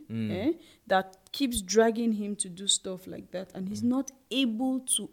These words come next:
Speaker 2: overcome
Speaker 1: Mm.
Speaker 2: unless he meets, um, like, a higher power that is
Speaker 1: Mm.
Speaker 2: able to help him break free.
Speaker 1: Break, yeah.
Speaker 2: Mm-hmm. So it's important that we,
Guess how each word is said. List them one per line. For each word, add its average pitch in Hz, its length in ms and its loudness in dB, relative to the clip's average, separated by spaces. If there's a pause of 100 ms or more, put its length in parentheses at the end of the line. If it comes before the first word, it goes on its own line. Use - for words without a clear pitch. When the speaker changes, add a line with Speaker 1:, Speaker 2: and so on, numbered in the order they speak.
Speaker 2:
overcome 180 540 -8
Speaker 1:
Mm. - 340 -16
Speaker 2:
unless 254 520 10
he 240 120 2
meets, 240 500 6 (360)
um, 190 960 -4 (400)
like, 185 240 -8
a 196 160 2
higher 220 1080 0 (440)
power 185 500 -6 (160)
that - 180 -4
is 220 180 -2
Speaker 1:
Mm. - 60 0
Speaker 2:
able 202 180 -2
to 196 120 -10
help 185 220 -10
him 190 140 -4
break 180 260 -4
free. 165 220 -10
Speaker 1:
Break, 104 340 -6
yeah. 92 220 -8 (120)
Speaker 2:
Mm-hmm. - 160 -8 (480)
So 214 380 12
it's 214 220 2
important 269 640 4
that 202 300 0 (320)
we, 180 880 -8